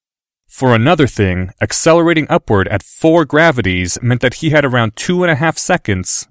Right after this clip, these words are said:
total to go from the bottom to the top of Azkaban. And even if they were two and a half of the longest seconds in the history of time, that wasn't enough room to do much thinking.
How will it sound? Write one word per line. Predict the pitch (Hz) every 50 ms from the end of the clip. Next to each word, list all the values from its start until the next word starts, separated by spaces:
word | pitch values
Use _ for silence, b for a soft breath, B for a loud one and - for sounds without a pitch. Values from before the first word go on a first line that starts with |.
| _ -
total | - - 185 180 160 101 90 87 87 90 - _ _ _ -
to | 135 123
go | 117 147 135 117
from | - - 113
the | 104 104
bottom | 92 85 117 127 139 151 170 175 175 160
to | - - 156
the | 147 165
top | 151 - - 196 165 98 98 - - -
of | 127 110 - -
Azkaban. | 143 147 131 - - - 95 101 92 90 87 82 87 - _ _ _ _ _ _ _ _ _ _ _ _ _ _ -
And | 123 117 110 -
even | - 165 175 147 127 120 117
if | 113 -
they | - 127 117
were | 107 110
two | - - - - 165 170 170 151
and | 156 160
a |
half | 139 - 156 151 131 110 101 - - -
of | 123 107 104
the | 113 104
longest | 95 95 95 101 110 131 147 160 170 165 160 - -
seconds | - - - 175 151 - 110 104 98 -
in | - 123
the | 107 98
history | - - 160 156 - - - 160 156
of | 147 - -
time, | - 165 175 160 131 104 95 95 95 98 _ _ _ _ -
that | 117 113 -
wasn't | 110 107 117 143 160 160 - 131 104
enough | 135 131 127 113 - -
room | 151 160 127 101 95
to | - 110
do | 107 139 135
much | 107 101 92 - -
thinking. | - 139 135 113 - 90 80 78 87 92